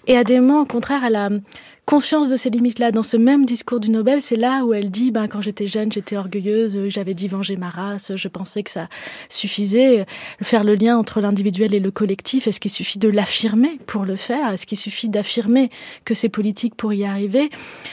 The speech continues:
Euh, je n'en suis pas sûre. Elle parle d'une, d'une volonté de jeunesse naïve et orgueilleuse, je la cite. Donc, on, quand, quand des auteurs, des autrices prétendent faire de la littérature politique ou de manière plus générale des récits politiques, il y a toujours cette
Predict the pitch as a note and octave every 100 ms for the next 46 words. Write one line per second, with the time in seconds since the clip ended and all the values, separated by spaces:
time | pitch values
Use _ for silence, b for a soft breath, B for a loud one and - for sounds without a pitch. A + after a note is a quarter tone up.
0 | B G#3+ G#3 G#3 G#3 G3+ A3+ A3+ A3 A3+
1 | A#3 - G#3 G3 B3 A#3+ G#3+ G3+ F3 G#3
2 | G3 F#3+ F#3 B B B B G#3+ G#3+ A3+
3 | B3 A#3+ A#3+ A3 G#3 A3+ A#3 - A3+ A3+
4 | A#3 G#3+ G3+ G3 F3+ G3+ G3 G3 F3+ F#3
5 | F3+ F#3+ F#3 F#3 - - G3 A3 - B
6 | B B - A#3+ A#3 A#3 - - _ -
7 | D4 C#4+ C4+ A#3+ - D4 B3+ A#3+ A3 G#3+
8 | B3 B3 A3 G#3 G#3 - A#3+ - A3 A3
9 | A3 A3+ A3 G3 F3 F#3 G#3 G3 F#3+ G#3
10 | - G#3+ G3 C#4 - A3+ A3+ A#3 A#3+ A#3
11 | A3 G#3 G#3+ A3+ G3+ G3+ G#3 - A3 G#3+
12 | G3+ C4+ C4+ G3+ A3 - C4+ A3+ D4 D4
13 | - G#3 -